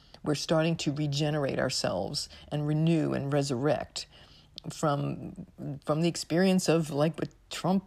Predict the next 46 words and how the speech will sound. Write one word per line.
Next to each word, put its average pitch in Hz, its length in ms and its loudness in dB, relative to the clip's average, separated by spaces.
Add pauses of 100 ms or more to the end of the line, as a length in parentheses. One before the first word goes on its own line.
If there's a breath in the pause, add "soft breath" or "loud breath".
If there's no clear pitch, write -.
being 147 280 -2
the 147 80 -2
symbol 156 420 0
of 147 100 -2
toxicity, - 840 -4 (240)
you 143 140 -4
know, 147 320 -4
and, 139 200 -8
and, 127 240 -6
and 139 220 -6
all 160 180 4
the 156 80 2
worst 151 540 0 (160)
elements 151 500 0
of 139 220 -6
the 143 200 -4
ego 147 360 0
and 139 100 -4
the 147 180 0
egoic 139 360 -2
mind 139 400 -2
and 139 120 -4
the 139 160 -2
ego 151 280 0
out 135 100 -2
of 139 140 -8
control, 139 760 -2 (300 loud breath)
delusion, 147 720 0
you 175 140 0
know, 131 180 -4
all 170 260 2
of 135 100 0
that. 127 220 -4 (540 loud breath)
And, 151 320 -2 (140)
and 147 160 0
it's - 200 -8 (200)
mirroring 160 640 2
in 139 160 0
us, - 440 -2
you 147 120 -2
know, 131 100 -2
what 147 300 2
is 165 160 2
it 143 100 -6
that - 180 -4
we 175 300 -2